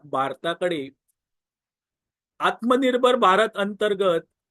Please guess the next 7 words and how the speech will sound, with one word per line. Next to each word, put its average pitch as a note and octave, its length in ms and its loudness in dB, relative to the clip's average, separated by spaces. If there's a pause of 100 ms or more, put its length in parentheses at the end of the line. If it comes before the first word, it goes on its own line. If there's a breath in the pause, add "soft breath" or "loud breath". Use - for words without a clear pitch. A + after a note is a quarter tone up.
(320)
ज्या D#3 180 -6
ज्या F3 200 -8
काही G#3 340 -6
लष्करी F#3 440 -6
साधनांची F#3 680 -8
निर्मिती E3+ 500 -8
होते, D3+ 380 -8